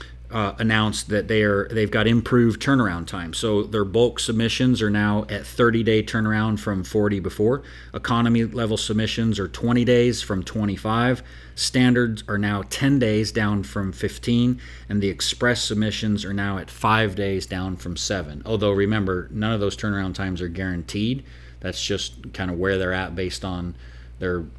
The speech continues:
order flow and capacity and all that kind of stuff. Not surprising. We've talked about this a lot, how this trend is probably gonna continue 'cause you got all this increased capacity with these grading companies,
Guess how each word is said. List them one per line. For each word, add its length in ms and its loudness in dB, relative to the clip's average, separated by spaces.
order 300 0
flow 400 -2
and 240 -6
capacity 560 -2
and 80 -2
all 120 -2
that 180 -2
kind 160 -4
of 80 -4
stuff. 260 -4
Not 240 6
surprising. 560 2
We've 160 2
talked 240 -2
about 240 -2
this 160 -2
a 60 -2
lot, 380 -2
how 140 -4
this 200 -4
trend 340 -2
is 100 -6
probably 280 -4
gonna 180 0
continue 640 -2
'cause 160 -4
you 80 -4
got 120 -2
all 220 2
this 180 2
increased 400 -2
capacity 540 -4
with 160 -2
these 160 -4
grading 300 0
companies, 480 -4